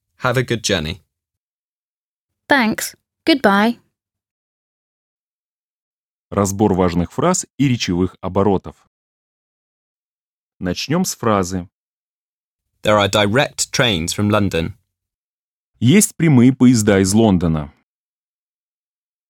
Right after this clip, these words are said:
Speaker 3: Важным здесь является словосочетание
Speaker 1: Direct trains.
Speaker 3: прямые поезда или "поезда, не требующие пересадки".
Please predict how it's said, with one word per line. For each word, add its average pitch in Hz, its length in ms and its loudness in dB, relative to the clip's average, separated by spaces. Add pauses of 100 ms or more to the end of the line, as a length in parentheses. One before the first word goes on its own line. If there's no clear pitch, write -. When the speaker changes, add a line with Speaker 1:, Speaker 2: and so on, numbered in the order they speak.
(120)
Speaker 3:
Важным 139 400 4
здесь 92 280 0
является 165 500 2
словосочетание 170 1120 0 (880)
Speaker 1:
Direct 151 420 0
trains. 82 540 -6 (640)
Speaker 3:
прямые 160 360 4
поезда 104 680 0 (440)
или 202 180 4
"поезда, 113 500 2
не 185 140 2
требующие 101 560 0
пересадки". 90 760 -4